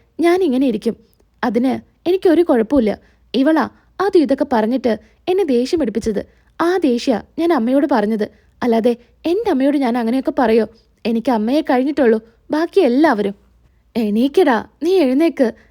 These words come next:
നിന്റെ മുട്ട് വേദനിക്കും. അമ്മ ചിരിക്ക്, എന്നാലേ ഞാൻ ഇവിടുന്ന് എഴുന്നേക്കൂ. അമ്മ ചിരിക്കമ്മേ.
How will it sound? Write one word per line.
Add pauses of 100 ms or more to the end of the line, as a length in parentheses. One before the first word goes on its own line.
(120)
നിന്റെ
മുട്ട്
വേദനിക്കും. (360)
അമ്മ
ചിരിക്ക്, (340)
എന്നാലേ
ഞാൻ
ഇവിടുന്ന്
എഴുന്നേക്കൂ. (560)
അമ്മ (340)
ചിരിക്കമ്മേ.